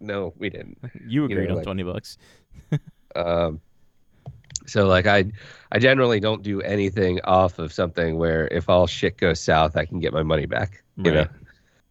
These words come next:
Speaker 1: Um, but yeah.
Speaker 2: Yeah.
Speaker 1: All in all, I, I, I,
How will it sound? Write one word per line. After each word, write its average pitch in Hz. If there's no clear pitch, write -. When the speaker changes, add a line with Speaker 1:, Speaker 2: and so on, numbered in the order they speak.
Speaker 1:
Um, 80
but 139
yeah. 147
Speaker 2:
Yeah. 196
Speaker 1:
All 151
in 127
all, 117
I, 117
I, 139
I, -